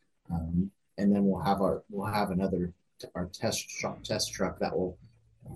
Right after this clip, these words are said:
stay with the sixty-eight all season, and it will be at the O D S S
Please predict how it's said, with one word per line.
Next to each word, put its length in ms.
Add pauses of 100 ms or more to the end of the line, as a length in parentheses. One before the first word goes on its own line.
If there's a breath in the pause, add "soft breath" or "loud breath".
stay 360
with 180
the 100
sixty-eight 500
all 200
season, 680 (240)
and 140
it 100
will 140
be 180
at 220
the 300 (260)
O 60
D 160
S 140
S 300